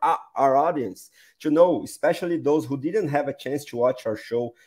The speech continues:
with you last year, Matt, what your method, method consists of. So what is reception perception? How did you come up with the idea? And why is it such a valuable tool,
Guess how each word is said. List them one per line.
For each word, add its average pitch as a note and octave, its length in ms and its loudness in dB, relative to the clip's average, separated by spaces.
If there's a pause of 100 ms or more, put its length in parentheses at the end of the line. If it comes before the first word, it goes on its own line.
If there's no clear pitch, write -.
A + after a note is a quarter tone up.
with A#2+ 300 -6
you B2+ 260 -2
last B2 360 0
year, G#2 160 -4
Matt, A2 240 -4 (400)
what - 280 0
your E3+ 180 4
method, F3 420 6 (240)
method D3+ 520 2 (160)
consists D3 600 -4
of. G2+ 200 -4 (140)
So A#2+ 600 -2
what F#3 260 8
is G3 220 0
reception B2 580 -2
perception? B2 640 -2
How C#3 200 2
did D#3+ 200 -2
you C#3 100 -4
come B2 280 -4
up E3+ 180 -2
with D3 200 -6
the A#2 120 -2
idea? A2 480 0 (180)
And C3+ 180 0
why D#3+ 200 4
is E3 180 0
it F3 140 -2
such - 280 -4
a D#3 80 0
valuable F3 540 0
tool, D3 360 -4